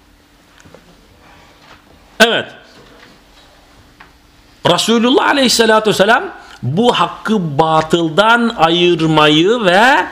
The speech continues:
hakkı ba-, batıla tercih etmeyi çok güzel bir şekilde dua haline getirmiş.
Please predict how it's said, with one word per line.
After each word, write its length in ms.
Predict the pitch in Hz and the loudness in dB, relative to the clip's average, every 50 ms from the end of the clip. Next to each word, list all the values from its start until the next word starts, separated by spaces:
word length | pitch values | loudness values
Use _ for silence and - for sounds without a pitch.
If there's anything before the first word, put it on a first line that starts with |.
| - - - - | -14 -20 -20 -16
hakkı 800 | - - 143 160 - - - - - 202 247 262 285 220 - - - - - - - - _ _ 120 | -2 -2 -2 -2 -2 -8 -14 -10 -4 -2 0 0 0 0 -2 -6 -8 -14 -20 -20 -20 -20 _ _ -10
ba-, 560 | 110 107 123 143 151 151 151 160 165 - - - - - - | -2 -2 0 0 0 0 0 0 0 -2 -6 -14 -20 -16 -10
batıla 840 | 123 123 117 147 151 147 151 156 151 - 170 185 214 226 233 233 | -10 -2 0 0 2 2 2 0 2 0 0 2 2 2 0 0
tercih 680 | 233 185 180 170 170 170 165 151 143 165 208 262 269 220 - - - - | 0 0 2 4 2 2 0 -2 -2 0 0 0 0 0 -4 -10 -4 -2
etmeyi 920 | 151 160 165 165 - - 151 156 156 156 151 160 180 214 262 330 - - - - - - - - - | 0 0 0 -2 -4 -4 -2 0 2 2 2 2 2 2 2 0 0 -4 -10 -16 -20 -20 -20 -14 -2
çok 340 | - 294 480 - - - - | 0 0 0 0 -2 -6 -6
güzel 560 | 254 262 262 240 427 453 466 453 440 285 233 | -4 -4 -2 0 0 2 2 2 2 0 0
bir 80 | 254 220 | 0 0
şekilde 540 | - 226 220 185 226 233 226 254 247 208 190 | 0 0 0 -2 -2 0 0 0 0 0 0
dua 340 | 214 220 226 226 214 175 | 0 2 2 2 2 2
haline 360 | 170 165 151 135 127 123 120 107 | 2 2 2 2 2 0 0 2
getirmiş. 640 | 98 92 - - - - - - - - - | 0 -2 -2 -4 -8 -10 -4 -2 0 0 0